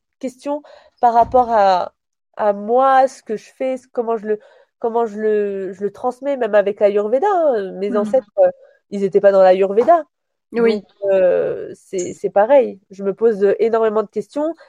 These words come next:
Speaker 1: et j'essaie de, de respecter. Euh, voilà, je pense que c'est quelque chose sur lequel je vais, je vais m'améliorer. Et, euh,
Speaker 2: <laughs>
Speaker 1: j'ai pas les réponses.
Speaker 2: Je,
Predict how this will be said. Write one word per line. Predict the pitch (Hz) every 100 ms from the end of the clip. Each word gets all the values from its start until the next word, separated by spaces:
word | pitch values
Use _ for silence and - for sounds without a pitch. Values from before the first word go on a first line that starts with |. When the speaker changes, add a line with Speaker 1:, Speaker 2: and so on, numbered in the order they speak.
| _ -
Speaker 1:
et | 202
j'essaie | 208 254
de, | 202 208 190
de | 175 196
respecter. | 196 196 _ 196 - 254 269 294 294 _ _ _ _ _ 196
Euh, | 190 180 185 190 - -
voilà, | 208 262 240
je | 247
pense | 311 -
que | 269 240
c'est | 233 -
quelque | 247 240 226
chose | 277
sur | 277
lequel | 220 214 240
je | 214
vais, | 190 185 165
je | -
vais | 220
m'améliorer. | 220 214 208 214 202 214 _ - _ _ -
Et, | 208 202
euh, | 190
Speaker 2:
<laughs> | 294 294 330 330 311 302 440
Speaker 1:
j'ai | -
pas | - 320
les | 320
réponses. | 285 - 277 427 _ _ - 605
Speaker 2:
Je, | 539